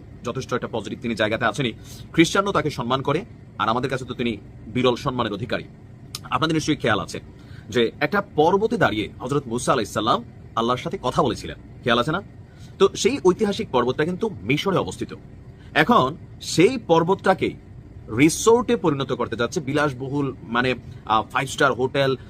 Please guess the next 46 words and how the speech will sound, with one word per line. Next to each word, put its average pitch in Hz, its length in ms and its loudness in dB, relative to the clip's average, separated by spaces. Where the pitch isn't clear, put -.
তারপর 127 220 4
হচ্ছে, 143 180 0
মানে, 143 180 -2
পাকিস্তানের 196 500 0
যত 151 100 2
জায়গা 123 280 6
আছে, 196 160 -2
মানে, 123 120 0
ওই 262 120 2
জায়গাটারে, 151 340 4
ওই 180 80 4
পাহাড়টা 160 320 0
এবং 160 140 -2
তার 127 140 2
আশেপাশের 147 360 -6
অঞ্চলগুলোকে 135 460 -2
কেন্দ্র 117 240 -2
করে 143 120 4
এইরকম 233 320 4
একটা 85 140 -4
জোন 185 200 2
তৈরির 160 280 4
পরিকল্পনা 131 400 2
নিয়েছে, 185 200 0
এমনকি 269 200 -2
এটা 226 140 4
already, 196 200 6
মানে, 135 100 6
খাতা 143 240 2
কলমে 160 280 2
বাস্তবায়ন 147 340 2
হয়ে 160 160 0
অনেক 143 160 -2
কিছু 165 120 -4
আগাই 147 260 6
গেছে। 95 220 -4
But 131 100 0
এর 190 140 4
মাঝখানে 135 340 4
যখন 170 260 4
এই 143 140 0
খবরটা 185 360 0
চারদিকে 120 360 2
ছড়িয়ে 113 220 2
পড়েছে, 120 240 2
তখন 190 220 4